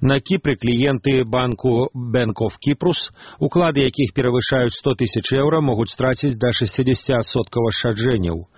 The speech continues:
Пра гэта сёння паведамілі ўлады краіны, назваўшы спісанне сродкаў часткай пляну па рэструктурызацыі банкаў,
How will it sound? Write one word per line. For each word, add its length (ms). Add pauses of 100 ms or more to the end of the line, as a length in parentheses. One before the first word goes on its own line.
(340)
Пра 120
гэта 240
сёння 320
паведамілі 600
ўлады 260
краіны, 480
назваўшы 560
спісанне 540
сродкаў 500
часткай 400
пляну 380
па 240
рэструктурызацыі 960
банкаў, 480